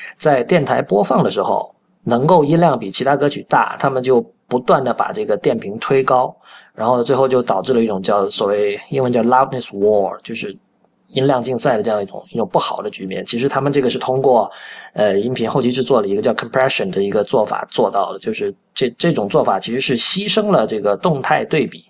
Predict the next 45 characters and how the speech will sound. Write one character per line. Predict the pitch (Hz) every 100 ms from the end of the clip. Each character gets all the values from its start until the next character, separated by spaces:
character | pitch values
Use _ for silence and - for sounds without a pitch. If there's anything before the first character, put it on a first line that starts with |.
| _ _
就 | 113
是 | 98
最 | 151
大 | 131 120
声 | 120 117
和 |
最 | 113 147
小 | 101 98
声 | 110
之 | 107
间 | 104 107
的 | 101
这 | 101
个 |
区 | - - -
别。 | - - - - - - - - -
所 | - 160
以 | 160 135 120 113 107 110
我， | 143 143
我 | 147
觉 | 147
得 |
梁 | 190 180
翘 | 196 151 - _ _
柏 | - 113 127 147 - 151
当 | 160 156
年 | 123
那 | 131
张 | 127 131
《追 | 139
忆 | 135
逝 | 139
水 | 117
年 | 101
华》 | 104 117
好 | 101
像 | 101
也 | 107
有 | 104
这 | 104
个 | 98
问 | 98 95
题， | - - - -
然 | 113 110
后 | 120 117 113 110 104